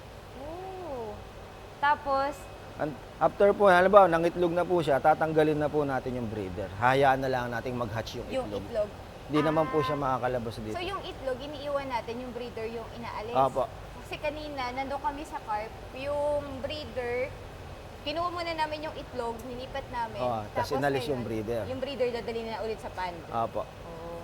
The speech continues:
Speaker 1: So, ito mga one minute. Okay.
Speaker 2: Kasi ito po ngayungin, kinoconsider ito as one,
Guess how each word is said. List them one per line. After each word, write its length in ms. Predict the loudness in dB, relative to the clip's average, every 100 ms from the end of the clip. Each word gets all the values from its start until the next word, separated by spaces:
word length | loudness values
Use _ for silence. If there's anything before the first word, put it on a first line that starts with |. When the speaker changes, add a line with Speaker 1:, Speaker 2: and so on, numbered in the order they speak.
| -14 -16 -16 -16
Speaker 1:
So, 80 | -8
ito 160 | -8 -6
mga 220 | -6 -4
one 180 | -4 -4
minute. 380 | -10 -12 -12 -12 -14 -16 -16 -16 -16 -14 -12 -12
Okay. 280 | -12 -10 -10 -10 -14 -16 -16 -16 -16 -16 -16 -4
Speaker 2:
Kasi 200 | 6 12 12 12
ito 120 | 8
po 100 | 8
ngayungin, 540 | 12 12 12 10 6 4
kinoconsider 840 | 4 6 4 4 4 6 4 2
ito 140 | -2 -4 -4 -4
as 180 | -4 -4 -8
one, 640 | 2 2 2 -4 -6 -8